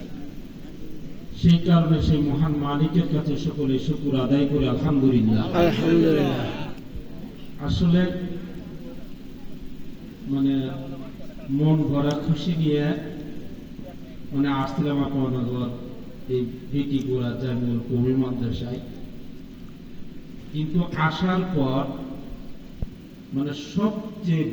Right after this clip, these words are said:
Speaker 1: বেশি আমার মনটাই ছোট হয়েছে। এই কারণে কথাটা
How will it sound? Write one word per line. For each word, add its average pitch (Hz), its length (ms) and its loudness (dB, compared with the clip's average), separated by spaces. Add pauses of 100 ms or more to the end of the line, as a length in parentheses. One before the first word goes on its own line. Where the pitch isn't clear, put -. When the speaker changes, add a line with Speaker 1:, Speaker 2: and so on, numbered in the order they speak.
Speaker 1:
বেশি 156 600 2 (1400)
আমার 160 320 4
মনটাই 165 500 4
ছোট - 320 4
হয়েছে। 113 380 2 (1500)
এই 175 260 6
কারণে 151 500 6 (2000)
কথাটা 185 580 2